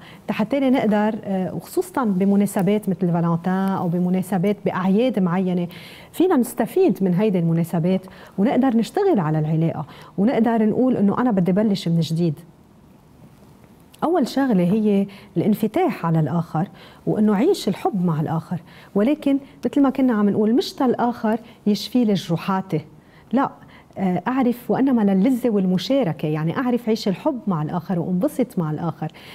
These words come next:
اليوم في شغلة كتير مهمة، آه، مثل ما كنا عم نقول مش الأهم بالكوبل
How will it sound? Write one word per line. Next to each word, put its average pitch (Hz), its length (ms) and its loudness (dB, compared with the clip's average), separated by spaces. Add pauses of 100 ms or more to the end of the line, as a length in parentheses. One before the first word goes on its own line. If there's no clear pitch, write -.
(180)
اليوم 269 160 2
في 240 140 -2
شغلة 254 300 0
كتير 240 300 0
مهمة، 185 420 2 (500)
آه، 185 280 0 (360)
مثل 254 200 2
ما 240 80 2
كنا 233 220 0
عم 185 160 2
نقول 233 360 2
مش 277 220 0
الأهم 233 460 2
بالكوبل 180 480 -2